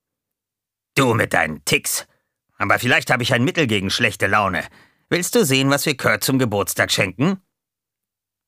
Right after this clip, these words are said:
Das wollte J J in der Tat sehen. Er folgte Gonko zu einem der Lagerräume.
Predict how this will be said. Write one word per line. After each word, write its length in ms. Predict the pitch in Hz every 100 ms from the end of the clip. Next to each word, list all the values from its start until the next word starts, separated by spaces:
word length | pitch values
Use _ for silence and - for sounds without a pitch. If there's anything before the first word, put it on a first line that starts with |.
| _ _ _ _ _ -
Das 280 | 113 110
wollte 240 | 98 87 90
J 320 | 87 90 82
J 160 | 87 78
in 80 | 80
der 120 | 80
Tat 300 | - 87 85
sehen. 380 | - 71 62 - _ _ _ _ _ _ _ _ - -
Er 120 | 95
folgte 360 | - 110 - 92
Gonko 340 | 104 104 101
zu 160 | - 104
einem 240 | 92 92
der 100 | 87
Lagerräume. 680 | 87 92 90 76 76 73